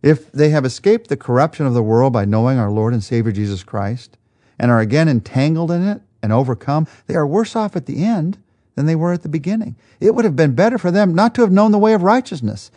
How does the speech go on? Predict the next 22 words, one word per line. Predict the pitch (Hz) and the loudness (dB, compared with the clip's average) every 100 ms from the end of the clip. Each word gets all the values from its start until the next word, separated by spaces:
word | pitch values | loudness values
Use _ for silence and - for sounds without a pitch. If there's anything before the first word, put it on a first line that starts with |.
| _ _ | _ _
than | 160 160 202 - | 2 2 0 -2
to | 170 | 2
have | 147 | 4
known | 120 143 254 226 | 6 6 8 6
it | 175 | 4
and | 147 | 2
then | 170 170 | 2 4
to | |
have | 165 131 - | 2 0 -4
turned | - 240 233 | 0 4 4
their | 196 147 | 4 2
backs | 104 165 202 98 - - - _ _ _ _ - | -2 -6 -6 -6 -12 -20 -20 _ _ _ _ 0
on | |
the | 139 | 0
sacred | 127 175 160 156 | 2 0 0 -4
command | 143 131 151 143 | -2 2 2 2
that | |
was | 127 113 | 0 -4
passed | 139 123 117 | -2 -2 0
on | 120 120 | 0 0
to | 104 | -2
them. | 87 98 104 | -8 -14 -14